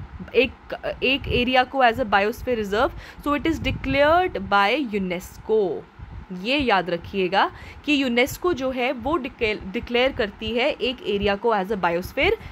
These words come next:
reserve, ठीक है? Now यही जो biosphere reserve है ना,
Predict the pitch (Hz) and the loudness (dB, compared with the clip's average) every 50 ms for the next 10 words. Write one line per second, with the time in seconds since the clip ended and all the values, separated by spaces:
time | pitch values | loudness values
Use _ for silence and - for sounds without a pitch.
0 | - - - - 202 190 185 190 170 143 - - - - - - - - - 302 | -12 -12 -6 -4 -2 0 0 0 -2 -2 -6 -14 -16 -16 -16 -14 -6 -2 -2 0
1 | - 359 415 403 - - - - - - - 240 262 320 339 311 339 466 539 - | 2 0 0 -2 -4 -12 -20 -20 -20 -16 -12 -4 0 2 2 2 2 -2 -4 -6
2 | - - - - - - - - - - - - - - - - - - - - | -12 -20 -20 -18 -16 -16 -16 -16 -20 -20 -20 -16 -16 -16 -14 -14 -16 -16 -16 -18
3 | - - - - - - 208 196 202 285 320 320 359 415 427 427 466 453 311 254 | -20 -20 -20 -14 -8 -6 -4 0 2 4 4 4 4 4 4 4 2 2 2 2
4 | 254 262 277 320 349 - - - 370 370 330 302 240 233 247 262 269 254 285 269 | 2 2 2 -2 -4 -4 -4 -4 -2 -2 -2 -2 0 0 0 0 0 -2 -6 -6
5 | 226 233 262 | -4 -6 -6